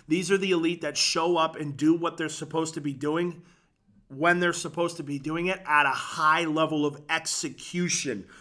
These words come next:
They execute at a high level. They don't just show up and do what they're supposed to be doing,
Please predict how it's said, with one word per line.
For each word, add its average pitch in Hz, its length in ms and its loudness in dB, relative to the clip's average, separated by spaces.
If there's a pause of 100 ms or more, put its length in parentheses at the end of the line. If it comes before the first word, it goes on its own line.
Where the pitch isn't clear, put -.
(140)
They 160 260 2
execute 185 760 -2
at 151 160 2
a 135 80 0
high 160 720 2 (240)
level. 131 480 -2 (1200)
They 151 120 0
don't 202 160 2
just - 180 0
show 170 240 2
up 170 140 -2
and 139 120 -8
do 160 140 2
what 170 140 0
they're 147 100 -2
supposed 151 380 -4
to 143 80 -10
be 123 100 -10
doing, 135 380 -4